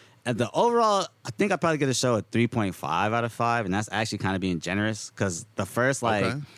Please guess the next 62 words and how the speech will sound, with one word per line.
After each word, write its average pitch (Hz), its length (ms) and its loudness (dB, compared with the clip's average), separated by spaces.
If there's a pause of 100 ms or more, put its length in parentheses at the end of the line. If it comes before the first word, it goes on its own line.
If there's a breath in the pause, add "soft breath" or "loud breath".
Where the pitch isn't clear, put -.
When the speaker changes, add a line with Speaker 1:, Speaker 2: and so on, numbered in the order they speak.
(260 loud breath)
Speaker 1:
the 110 80 -2
first 160 280 0
couple - 280 0
seasons 135 340 2
are 101 140 2
amazing. 107 680 0 (320 soft breath)
Then 113 140 2
they 120 80 2
kinda 117 260 0
kept - 420 -4
repeating 107 640 2
a 95 60 0
certain 101 300 0
s- - 120 -8 (140)
Speaker 2:
Since - 380 -2
that's 247 180 2
such 208 180 0
a, 120 220 0
since 180 280 -2
that, 190 380 -2
that 151 140 0
show 160 240 2
was 131 140 2
in 113 60 -2
el-, 104 180 -2
eleven 123 420 0
seasons, 120 680 -2
however 123 540 0
many 120 220 -2
fucking 117 300 -4
episodes. 113 520 0
Speaker 1:
Yeah. 113 240 2 (300 loud breath)
Speaker 2:
Let's 165 220 2
go 170 120 0
on 139 140 2
a, - 20 -2
on 120 160 -2
a 117 60 0
scale 120 280 0
of 104 100 -4
ten 117 260 0
on 104 100 -2
that 101 220 -2
one. 92 100 -12
Speaker 1:
Oh, 135 60 4
on 160 140 4
a 151 40 0
ten? 196 240 2
Okay, 151 200 2
Speaker 2:
Yeah. 120 100 4
Speaker 1:
if 107 100 -2
it's 151 120 -2
on 175 100 2
a 147 40 0
scale 139 220 0
of 117 80 0
ten, 123 300 2
then 110 120 0
I'll, 104 140 2
I'll 98 140 0
probably 110 320 0
say, 101 560 0